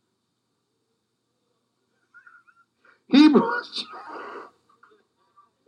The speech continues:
<laughs> you catch that in a minute. Hebrews, <laughs> Hebrews chapter ten. Watch this, watch this.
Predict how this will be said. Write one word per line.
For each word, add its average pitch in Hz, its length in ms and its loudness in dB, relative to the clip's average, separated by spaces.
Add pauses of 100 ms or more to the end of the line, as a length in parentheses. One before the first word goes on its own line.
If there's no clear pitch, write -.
(240)
<laughs> - 160 -20
you 220 120 -2
catch 208 260 2
that 151 140 0
in 123 60 -10
a 131 40 -8
minute. 131 280 -6 (320)
Hebrews, 320 640 4 (380)
<laughs> - 460 -20
Hebrews 302 440 2
chapter 370 580 -2
ten. 208 480 -2 (3250)
Watch 226 220 2
this, 170 180 -2
watch - 260 -2
this. - 100 -14